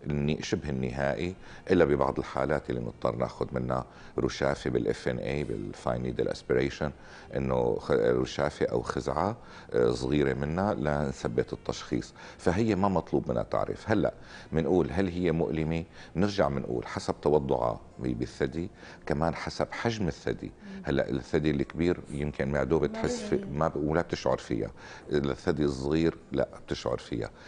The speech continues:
Speaker 1: كمان، آه، نفس ال-، الم-، البنت أو السيدة صاحبة العلاقة بنلاقي في عندها شيء تاني، إنه هي، آه، ممكن تختلف، تشعر بالأعراض لما شوي بيحتقن الثدي عندها،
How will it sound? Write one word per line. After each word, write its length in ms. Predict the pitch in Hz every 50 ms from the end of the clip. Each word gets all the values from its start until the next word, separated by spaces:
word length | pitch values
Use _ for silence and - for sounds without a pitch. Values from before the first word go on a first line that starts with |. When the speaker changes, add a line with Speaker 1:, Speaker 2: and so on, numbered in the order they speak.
| - - - -
Speaker 1:
كمان، 400 | - 76 76 82 90 92 92 - - - - 76
آه، 140 | 73 65
نفس 320 | 71 95 123 - - - -
ال-، 160 | 76 67 60
الم-، 1080 | 50 50 58 60 58 58 57 58 58 50 50 50 50 50 50 50 50 50 50 58 62 62
البنت 380 | 64 60 62 78 85 78 -
أو 120 | 55 62 64
السيدة 380 | - - - 71 65 60 62
صاحبة 320 | - - - - - - - -
العلاقة 500 | 64 62 64 64 67 69 - - 69 - - - - - - - -
بنلاقي 360 | 73 76 73 78 73 62 69
في 160 | - - 78
عندها 280 | 69 73 82 80 80 78
شيء 180 | - - 78 - -
تاني، 280 | 95 95 95 87 73 65
إنه 180 | 69 67 64 65
هي، 280 | 73 69 71 71 69 - - - - - - - -
آه، 160 | - 69 69
ممكن 380 | 71 85 90 80 - 76 71 -
تختلف، 540 | 71 - - - 104 80 67 65 - - - - -
تشعر 360 | 117 110 - 104 98 92 87
بالأعراض 640 | 80 - - 76 73 76 78 80 85 95 113 117 - - - - - - -
لما 420 | - 76 73 73 73 71 69 65 - -
شوي 400 | - - - - 82 85 82 69
بيحتقن 480 | 55 55 - - - - - - 82 76
الثدي 380 | 73 - - - 76 69 73 71
عندها، 420 | 71 76 78 76 85 87 87